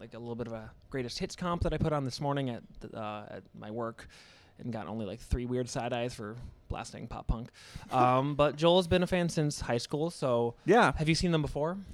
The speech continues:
Speaker 2: I have never seen them, and actually, I genuinely never thought I would get a chance to see 'em because they, um, they technically broke up about five years ago, I think.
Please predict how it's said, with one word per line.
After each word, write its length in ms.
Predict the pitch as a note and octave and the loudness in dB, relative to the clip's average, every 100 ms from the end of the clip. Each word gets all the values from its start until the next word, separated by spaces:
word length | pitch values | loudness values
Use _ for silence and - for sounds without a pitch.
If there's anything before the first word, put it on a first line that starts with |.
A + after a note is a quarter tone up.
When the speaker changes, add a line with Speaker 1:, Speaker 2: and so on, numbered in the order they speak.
| C#3+ | 12
Speaker 2:
I 80 | |
have 120 | E3+ F3+ | 12 10
never 280 | D3+ D#3 | 4 4
seen 280 | C#3+ D3 C#3+ | 2 4 4
them, 200 | B2+ G#2+ G#2 | 4 2 2
and 140 | A#2+ | 4
actually, 580 | A#2+ B2+ - C3 A#2+ A#2+ - _ - - | 6 4 2 4 4 2 0 _ -20 2
I 220 | B2 A#2+ | 6 6
genuinely 580 | A#2 C3 B2 B2+ B2+ A#2+ | 6 4 6 4 4 2
never 280 | A#2 G#2+ A2+ | 2 2 2
thought 200 | A#2+ A2+ | 2 2
I 60 | |
would 240 | G2+ A2+ B2 | 2 0 -2
get 140 | A2 | -4
a 40 | |
chance 280 | A2+ A#2+ G#2+ | -2 -2 -4
to 100 | - | -4
see 220 | - B2 | -2 0
'em 140 | A2 A2 | 0 -2
because 540 | B2 - C3 C#3 B2+ | -6 2 4 4 2
they, 500 | - C3+ C3+ C#3+ C#3 - - - - - - - _ | 2 6 8 6 4 0 -14 -20 -20 -20 -20 -20 _
um, 540 | B2 A2+ G#2 G#2 C3 - _ - | 2 4 2 -2 -8 -12 _ 0
they 400 | C3+ C3+ C3+ C3 - _ _ | 4 4 2 0 -8 _ _
technically 480 | - D#3+ F3 D#3 C3+ | -2 -2 0 0 -2
broke 460 | A#2+ - A#2+ B2+ - | 2 2 4 2 4
up 320 | A#2 A#2 - - - | 6 6 4 -2 0
about 220 | B2 A2+ | 2 2
five 320 | - B2 A#2 | 4 4 4
years 240 | A#2 A2 A2+ | 2 0 -2
ago, 240 | A2 G#2 | -2 0
I 100 | A2 | 0
think. 340 | A2 G#2+ A2+ | -2 -6 -8